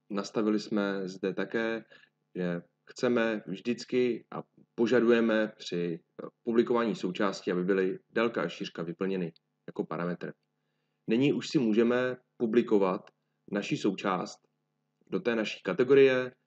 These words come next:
Jak vidíte, chce to po nás právě, eh, naše parametry. Zde si určujete, eh, jaké parametry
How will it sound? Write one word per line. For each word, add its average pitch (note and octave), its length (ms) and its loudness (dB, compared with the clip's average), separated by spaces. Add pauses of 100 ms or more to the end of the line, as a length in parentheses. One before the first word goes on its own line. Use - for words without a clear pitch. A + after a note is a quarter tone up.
(100)
Jak G2+ 160 -4
vidíte, G#2+ 540 0 (360)
chce G#2+ 180 -2
to G#2 80 2
po G#2+ 160 0
nás G2 260 -2
právě, F#2+ 580 0 (280)
eh, E2 480 -4 (300)
naše F#2+ 340 -6
parametry. C3+ 640 0 (1500)
Zde A2+ 160 2
si A2+ 180 0
určujete, G#2 720 0
eh, E2+ 760 -6 (160)
jaké A#2 360 0
parametry G2+ 720 0